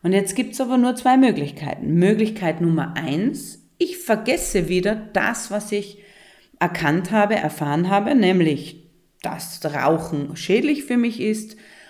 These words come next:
und gehe wieder zurück auf Stufe eins, in dieses unbewusst inkompetent zurück. Man verdrängt's,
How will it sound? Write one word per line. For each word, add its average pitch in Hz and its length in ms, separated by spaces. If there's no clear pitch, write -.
und 190 320
gehe 180 220
wieder 170 240
zurück 175 520
auf - 220
Stufe 208 420
eins, - 460
in 165 240
dieses 196 600
unbewusst 170 800
inkompetent 156 880
zurück. - 580
Man 139 160
verdrängt's, - 680